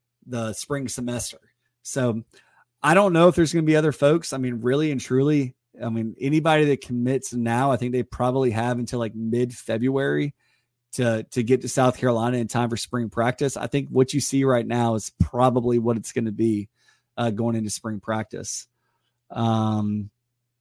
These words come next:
yeah, Jenkins, yeah, they actually lost. Um, what's good, Craig? Always good to see ya.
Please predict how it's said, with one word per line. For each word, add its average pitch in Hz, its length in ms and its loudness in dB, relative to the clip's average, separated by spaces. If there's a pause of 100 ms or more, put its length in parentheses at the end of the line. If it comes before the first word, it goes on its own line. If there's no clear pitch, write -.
(540)
yeah, 165 200 10
Jenkins, 127 380 4
yeah, 139 140 6
they 120 120 4
actually 120 340 2
lost. 120 680 2 (200)
Um, 110 520 -2 (320)
what's 143 160 -2
good, 196 240 8
Craig? 190 520 8
Always 143 300 4
good 160 180 2
to 131 60 -2
see 139 320 2
ya. 170 160 2